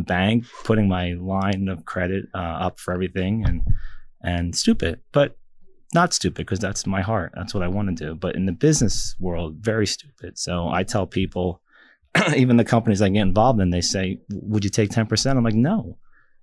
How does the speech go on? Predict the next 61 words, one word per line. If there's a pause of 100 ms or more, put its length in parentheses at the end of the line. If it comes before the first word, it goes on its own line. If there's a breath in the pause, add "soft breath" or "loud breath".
That's,
what
are
you
doing?
It's
your
company.
I'm
here
to
protect
you.
Why
would
you
give
me
ten
percent?
You're
diluting
yourself
down.
What
if
the
company
needs
to
raise
money? (400)
Where
do
you
go? (320 loud breath)
I'm
not
here
to
hurt
you. (680)
I'm
here
to
help
you."
So
I
have
to
be
consistent. (840)
And
what's
good
about
someone
like
me
is